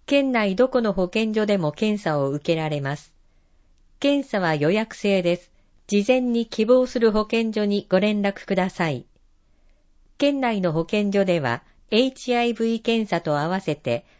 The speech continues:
無料、匿名検査を実施しています。検査についてはこちら、キューアールコードがあります。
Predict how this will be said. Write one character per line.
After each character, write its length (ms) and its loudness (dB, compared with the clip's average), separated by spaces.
無 180 4
料、 540 2
匿 320 2
名 240 2
検 320 -2
査 200 -2
を 260 -2
実 100 0
施 240 -6
し 100 -12
て 140 -2
い 100 -2
ま 160 -6
す。 240 -20
検 260 0
査 120 -2
に 160 0
つ 120 -8
い 140 -2
て 140 -2
は 140 0
こ 140 -2
ち 200 -2
ら、 200 -2
キ 120 -2
ュ 160 2
ー 160 0
ア 20 -4
ー 20 -6
ル 140 -4
コ 220 -4
ー 40 -2
ド 140 -2
が 140 -6
あ 60 -4
り 140 -8
ま 140 -10
す。 280 -20